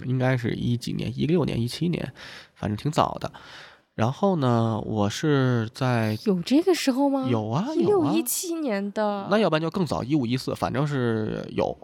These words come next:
Speaker 2: 哇塞。
Speaker 1: 啊，我一三年开始开公司自己单干嘛，然后后来赔钱啥的，那大概一五一六差不多吧。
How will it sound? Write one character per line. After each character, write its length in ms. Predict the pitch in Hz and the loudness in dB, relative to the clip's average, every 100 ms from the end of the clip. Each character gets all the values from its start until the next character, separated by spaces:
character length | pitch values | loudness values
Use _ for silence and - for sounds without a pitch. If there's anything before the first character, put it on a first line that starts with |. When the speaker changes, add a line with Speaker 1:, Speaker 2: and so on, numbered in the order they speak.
| - - - - | -20 -20 -20 -8
Speaker 2:
哇 160 | 381 240 170 | -4 -4 -6
塞。 180 | - | -6
Speaker 1:
啊， 140 | - 139 - - - | -4 -4 -8 -18 -4
我 100 | 120 | -2
一 120 | 165 | 0
三 120 | 214 196 | 0 0
年 140 | 180 | 0
开 160 | 180 175 | 0 -2
始 80 | |
开 140 | 131 156 | -2 -2
公 140 | 160 | -2
司 140 | - 156 | -4 -6
自 80 | |
己 80 | 135 | -4
单 160 | 120 131 | -2 0
干 200 | 175 147 | 0 -2
嘛， 80 | - | -2
然 80 | 117 | -4
后 60 | |
后 140 | 120 131 | -2 -2
来 100 | 135 | -2
赔 160 | 131 | -2
钱 200 | - - | -2 -2
啥 120 | 139 - | -2 -4
的， 120 | 127 | -4
那 100 | 135 | -2
大 160 | 135 131 | 0 0
概 160 | 117 | 0
一 180 | 120 135 | 0 -2
五 160 | 123 - | -2 -2
一 120 | 117 | -2
六 420 | 135 - - - | 0 -2 -4 -6
差 160 | - 113 | -4 -4
不 60 | |
多 120 | 117 | -2
吧。 100 | 147 | -4